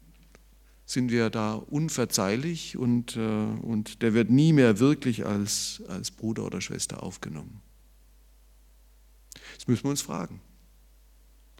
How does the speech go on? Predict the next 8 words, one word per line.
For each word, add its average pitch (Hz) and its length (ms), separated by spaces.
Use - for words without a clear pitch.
Ich - 60
glaube, - 180
das - 160
sind, 127 380
äh, 117 280
wir 127 240
als 104 240
Menschen 131 600